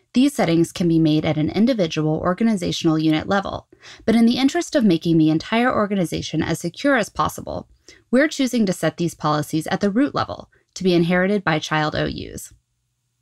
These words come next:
Instead of permitting users to decide on the policy, set the safe browsing policy to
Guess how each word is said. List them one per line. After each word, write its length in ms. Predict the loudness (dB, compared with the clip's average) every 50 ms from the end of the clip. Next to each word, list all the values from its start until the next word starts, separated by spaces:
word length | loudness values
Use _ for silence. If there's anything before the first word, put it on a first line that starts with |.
| _
Instead 380 | 4 4 4 4 2 2 2 2
of 120 | 0 0
permitting 400 | 0 2 4 4 4 4 4 4
users 440 | 4 4 2 2 0 -4 -4 -6 -6
to 140 | -6 -4 -2
decide 340 | -2 -2 0 0 0 2 2
on 100 | 0 0
the 80 | -2
policy, 640 | -2 -2 -2 -2 -2 -4 -6 -8 -8 -8 -8 -10 -12 _ _ _ _ _ -20 -20 _
set 240 | -8 -4 -4 -4 -2 -2
the 80 | -4
safe 260 | -2 0 0 -2 0
browsing 340 | 0 0 0 2 0 0 -2
policy 480 | 0 0 -2 -2 -4 -4 -6 -6 -6 -6
to 320 | -4 -2 -2 -2 -2 -4